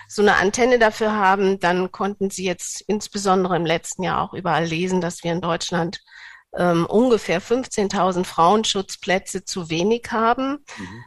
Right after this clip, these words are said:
Speaker 1: ähm, weit abweichen von dem, was die Istanbul-Konvention fordert. Wir haben immer noch keine nationale Strategie. Wir haben,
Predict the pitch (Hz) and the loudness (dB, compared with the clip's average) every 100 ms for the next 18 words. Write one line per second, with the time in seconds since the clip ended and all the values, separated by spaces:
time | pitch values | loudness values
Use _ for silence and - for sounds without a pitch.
0 | _ 196 202 190 165 175 220 - - 151 | _ 2 4 4 6 6 6 2 0 0
1 | - 190 185 196 202 185 - - 190 175 | 2 2 2 0 -4 -6 -8 -8 -4 -2
2 | 185 185 175 - 196 - 185 185 160 190 | 0 -2 -4 -6 -12 -4 -2 -2 -2 -2
3 | 170 175 - 156 - - 180 190 185 - | 0 -2 -4 -6 -4 0 2 4 2 0
4 | 170 175 160 - 202 202 190 - 196 170 | -2 0 -2 -2 0 2 2 0 -2 0
5 | 160 165 - 175 165 160 - - 170 190 | 2 0 -2 -2 0 0 -2 -2 -4 -4
6 | 185 220 208 180 180 185 170 165 | -8 -6 -6 -4 -2 -2 -2 -4